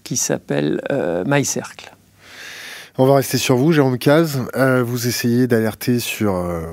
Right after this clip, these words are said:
Speaker 2: le système financier. Quels sont les, les dangers qui peuvent se matérialiser devant nous, euh,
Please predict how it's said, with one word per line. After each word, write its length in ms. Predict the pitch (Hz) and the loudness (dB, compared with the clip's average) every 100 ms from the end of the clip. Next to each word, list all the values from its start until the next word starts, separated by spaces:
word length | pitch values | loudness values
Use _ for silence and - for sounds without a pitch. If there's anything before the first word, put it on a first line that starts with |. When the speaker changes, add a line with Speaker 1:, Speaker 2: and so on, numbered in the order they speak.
| 85 98 _ _ _ _ - | -12 -16 _ _ _ _ -12
Speaker 2:
le 60 | |
système 340 | 92 - 110 107 | -8 -4 -4 -4
financier. 540 | - 107 104 104 127 156 _ _ - - - - - - - | -4 -4 -2 -2 -2 -4 _ _ -20 -20 -18 -16 -18 -20 -4
Quels 140 | - 117 | 0 2
sont 180 | 143 | 4
les, 340 | 135 113 101 98 | 4 4 2 2
les 140 | 104 | 2
dangers 440 | 107 110 98 117 117 | 4 2 4 2 0
qui 420 | - - 110 101 | -10 -10 -8 -6
peuvent 200 | - 110 | -4 -4
se 120 | - 110 | -2 0
matérialiser 680 | 107 104 107 104 101 110 | 0 0 0 0 0 0
devant 240 | 107 104 101 | 2 2 2
nous, 300 | 104 123 123 | 2 2 0
euh, 260 | 104 110 | -2 -4